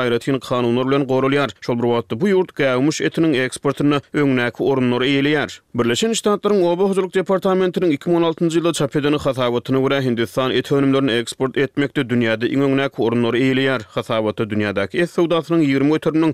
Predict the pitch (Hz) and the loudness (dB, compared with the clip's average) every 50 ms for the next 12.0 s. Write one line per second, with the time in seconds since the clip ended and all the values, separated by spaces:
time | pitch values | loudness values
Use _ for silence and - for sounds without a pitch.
0 | - _ - 151 156 151 151 151 - - 151 127 117 131 127 - - - - 139 | -2 _ 0 2 2 2 2 0 -2 -2 -2 0 0 -2 -4 -6 -6 -6 -6 -6
1 | 131 - 131 120 113 113 117 120 127 131 - 123 117 - - 113 113 113 127 123 | -2 -2 -2 0 0 0 0 0 0 0 0 -2 -4 -2 -2 -4 -2 0 0 -2
2 | 117 110 110 107 110 123 127 123 123 139 143 - - 117 110 120 120 123 131 127 | -2 -2 -2 -2 0 0 2 2 0 0 -2 -2 -2 -2 -2 0 0 0 0 0
3 | 131 131 127 147 139 110 _ - 123 113 107 110 98 - - 196 202 196 196 175 | -2 -2 0 -2 -2 -2 _ -4 -4 -2 -2 -4 -4 -2 -2 0 0 0 0 0
4 | 160 180 175 170 185 180 175 151 120 135 131 127 131 131 147 151 - - 123 - | 0 0 0 0 0 0 0 0 0 0 0 0 0 0 0 -2 -2 -4 -4 -2
5 | - 156 156 151 131 127 127 123 120 - - 117 113 117 120 131 131 - _ - | 0 0 2 2 2 2 2 0 -2 -2 -2 -2 0 0 0 0 -2 -4 _ -2
6 | 127 135 143 147 - 151 143 147 147 151 151 147 135 - _ - 135 131 131 127 | 0 0 0 0 0 0 0 0 0 0 0 0 -2 -4 _ -4 -2 0 0 0
7 | 123 123 127 147 202 240 - 208 202 190 185 196 190 180 180 170 165 180 185 185 | 0 0 -2 -2 -2 -4 -2 -2 0 0 0 0 0 0 2 0 2 2 2 0
8 | 185 175 196 180 - - 185 175 180 170 - 175 151 139 151 151 156 156 160 156 | 0 0 -2 -2 -2 -2 -2 0 0 0 0 -2 0 0 0 2 2 2 2 2
9 | 139 131 131 127 117 - 135 123 131 139 147 - _ - 156 147 117 120 127 131 | 2 0 0 -2 -2 -2 -2 0 0 0 0 0 _ -2 -2 0 0 0 0 0
10 | 135 131 - - 147 143 135 131 143 143 147 151 151 - - 139 117 - - 123 | 0 -2 -4 -2 -2 0 0 0 0 0 0 0 -2 -2 -4 -6 -4 -2 -2 -2
11 | 117 - - 120 117 117 131 139 - _ - 139 135 135 117 123 131 131 135 | -2 -2 -2 -2 -2 0 0 -2 -2 _ -2 0 0 0 0 0 0 0 0